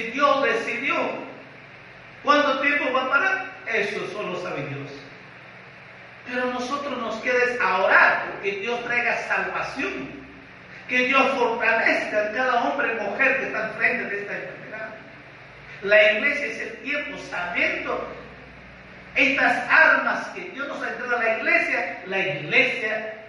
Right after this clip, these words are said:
tiene que orar, tiene que clamar. Y la iglesia se goza cuando estamos en la presencia de Dios. Jesús tenía una disciplina,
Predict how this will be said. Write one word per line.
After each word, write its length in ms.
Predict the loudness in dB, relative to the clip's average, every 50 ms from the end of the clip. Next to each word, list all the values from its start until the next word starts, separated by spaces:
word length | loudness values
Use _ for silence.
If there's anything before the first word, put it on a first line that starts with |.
| -16 -16 -14 -12 -6
tiene 340 | -4 -2 -2 -2 -4 -6 -6
que 60 | -6
orar, 520 | -4 0 4 6 6 6 4 2 -2 -6 -8 -12 -14 -8
tiene 280 | -2 -2 -2 -2 -2 -4
que 120 | -8 -6 -6
clamar. 760 | -6 -6 -6 -6 -4 0 0 2 2 0 -2 -4 -8 -10 -12 -14 -16 -18 -20 -20 -20 -20 -20 -20 -20 -20 -20 -20 -20 -20 -20 -20 -20 -20 -20 -20 -20 -20 -20 -20 -20 -20 -20 -20 -20 -20 -20 -20 -20 -20 -16 -12
Y 60 | -10 -6
la 160 | -2 -2 -2
iglesia 460 | 0 2 2 2 2 0 -2 -4 -4
se 200 | -4 -6 -6 -8 -8
goza 480 | -4 0 0 0 0 0 -2 -6 -6 -6 -8 -8 -10 -14 -16 -18 -18 -20 -20 -20 -20 -20 -20 -20 -20 -20 -20 -20 -20 -20 -20 -20 -20 -20 -14 -10
cuando 240 | -8 -6 -6 -6 -6
estamos 320 | -8 -6 -4 -4 -4 -2
en 100 | -4 -4
la 180 | -4 -4 -6 -6
presencia 500 | -8 -10 -10 -10 -10 -10 -10 -10 -10 -12
de 80 | -12
Dios. 540 | -14 -16 -16 -16 -18 -18 -18 -20 -20 -20 -20 -20 -20 -20 -20 -20 -20 -20 -20 -20 -20 -20 -20 -20 -20 -20 -20 -20 -20 -20 -20 -20 -20 -20 -20 -20 -20 -18 -12 -10
Jesús 520 | -8 -8 -6 -6 -8 -8 -8 -10 -10 -10 -12 -14 -16 -16 -18 -20 -20 -20 -20 -20 -20 -20 -20 -20 -20 -20 -20 -20 -20 -20 -20 -20 -20 -20 -20 -20 -20 -20 -20 -20 -20 -20 -20 -20 -20 -20 -18 -14
tenía 280 | -10 -6 -2 0 2 4
una 220 | 6 6 6 6
disciplina, 920 | 4 2 0 0 -4 -6 -8 -8 -10 -12 -12 -10 -10 -8 -8 -8 -10 -10